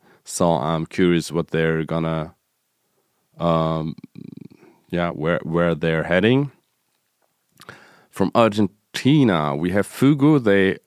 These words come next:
already released their new album, Lost Connection, um, but not on streaming sites, so you will have to order it. But you can check out the single Peggy on YouTube.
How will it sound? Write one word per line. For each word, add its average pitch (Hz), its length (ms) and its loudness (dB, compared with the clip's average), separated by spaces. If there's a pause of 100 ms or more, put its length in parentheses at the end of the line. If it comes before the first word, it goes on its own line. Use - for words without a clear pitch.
(120)
already 139 420 2
released 120 400 2
their 104 140 4
new 104 160 4
album, 92 360 2
Lost 95 440 0
Connection, 104 760 -2 (720)
um, 85 300 -2
but 92 340 -2
not 98 380 0
on 78 880 -2
streaming 90 460 -2
sites, 73 420 -6
so 69 220 -6
you 62 200 -10
will - 140 -12
have 67 280 -12
to - 100 -8
order 87 360 0
it. 104 220 0
But - 160 -6
you 117 80 -2
can 110 320 2
check 123 240 -2
out 107 220 2
the 90 680 0 (400)
single 113 720 0 (160)
Peggy 78 400 -2
on 76 240 -4
YouTube. 76 680 -4